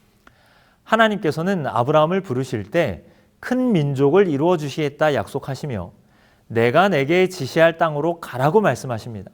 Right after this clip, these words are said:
즉 하나님께서는 큰 민족을 이루어 주실 것과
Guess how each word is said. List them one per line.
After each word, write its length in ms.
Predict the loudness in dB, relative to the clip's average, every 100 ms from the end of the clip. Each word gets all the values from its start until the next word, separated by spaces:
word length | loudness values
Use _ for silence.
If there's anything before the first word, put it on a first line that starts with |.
| _
즉 360 | 2 4 4 -2 -20 -20 _ -10
하나님께서는 920 | 0 2 2 2 0 0 -2 -4 -8 -18 _ _ _ _
큰 360 | -6 -2 0 2
민족을 640 | 2 2 4 4 4 2
이루어 320 | -2 0 0
주실 300 | -2 -8 -8
것과 540 | -6 -8 -6 -8 -10